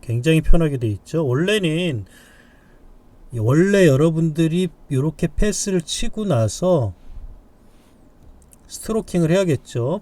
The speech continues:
브러쉬 스트로킹 이렇게 해줘야 되겠죠. 예. 그러면 이게 불편하게 돼 있어요, 상황이. 근데 지금 요 작업은 한 다-, 하나로 다 되게 돼 있습니다. 그냥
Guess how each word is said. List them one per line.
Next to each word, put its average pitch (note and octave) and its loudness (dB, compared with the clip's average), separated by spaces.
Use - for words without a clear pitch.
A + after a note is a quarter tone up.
브러쉬 C#3+ -2
스트로킹 D3 -6
이렇게 B2 -2
해줘야 E3+ -2
되겠죠. A#2+ -6
예. F2+ -8
그러면 C#3+ -4
이게 C3+ -8
불편하게 F3 0
돼 A#2+ -2
있어요, A2+ -6
상황이. B2+ -8
근데 G#2+ -14
지금 A2+ -10
요 A#2+ -4
작업은 A#2+ -6
한 G#3 -8
다-, G3+ 2
하나로 G#3 -2
다 B2 -2
되게 C#3 -4
돼 A#2+ -4
있습니다. G#2+ -10
그냥 C#3+ -2